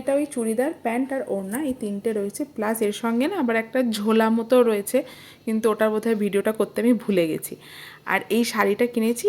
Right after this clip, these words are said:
এটা একটা অর্গানজা শাড়ি, এর ওপরে এরকম সুতোর কাজ করা আছে। এই শাড়িটা কিনেছি। আমার যেহেতু এই কালারের শাড়ি নেই, আর শাড়িটা আমার বেশ ইউনিক লাগলো কালারটা, তাই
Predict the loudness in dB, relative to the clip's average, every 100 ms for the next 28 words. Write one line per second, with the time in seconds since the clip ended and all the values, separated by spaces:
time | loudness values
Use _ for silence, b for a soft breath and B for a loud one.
0 | 0 0 2 0 0 -2 0 2 2 2
1 | 2 4 2 2 0 4 6 6 4 2
2 | 2 2 0 2 2 0 -8 -2 0 2
3 | 0 0 -2 0 0 2 -2 -4 -6 B
4 | B B B -8 -4 0 0 0 -4 -4
5 | -6 -4 -2 4 6 6 4 4 4 2
6 | 4 4 2 2 4 6 6 4 2 0
7 | 0 0 2 2 2 2 -2 0 4 6
8 | 4 4 0 0 -2 0 0 -2 -4 -6
9 | -8 B B B -4 -2